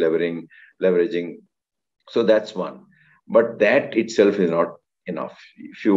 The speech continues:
want to grow a business, you need to have very good quality talent. So how do you attract talent is very important. How do you retain talent is more important, because you don't want to just attract talent, uh, and if they're not happy working for you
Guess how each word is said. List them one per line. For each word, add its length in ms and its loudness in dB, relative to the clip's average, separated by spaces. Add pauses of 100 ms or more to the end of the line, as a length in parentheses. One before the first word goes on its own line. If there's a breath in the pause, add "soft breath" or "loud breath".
want 200 6
to 140 -2
grow 160 4
a 140 -4
business, 380 -10
you 140 -4
need 160 -8
to 120 -2
have 200 2
very 180 -2
good 180 -6
quality 360 -2 (140)
talent. 300 -8 (580 soft breath)
So 160 2
how 160 6
do 100 2
you 80 6
attract 460 0
talent 360 -4
is 80 -6 (120)
very 200 -6
important. 500 -12
How 100 4
do 80 0
you 80 2 (100)
retain 380 -2
talent 320 0
is 60 -8 (140)
more 140 4 (100)
important, 380 -16 (120)
because 260 -8
you 100 -10
don't 200 -2
want 140 -4
to 140 -10
just 180 -4
attract 360 -2
talent, 240 -4 (640 soft breath)
uh, 140 0
and 120 -2
if 100 -2
they're 200 2
not 100 -2 (100)
happy 240 -8
working 400 -2
for 140 -2
you 100 -2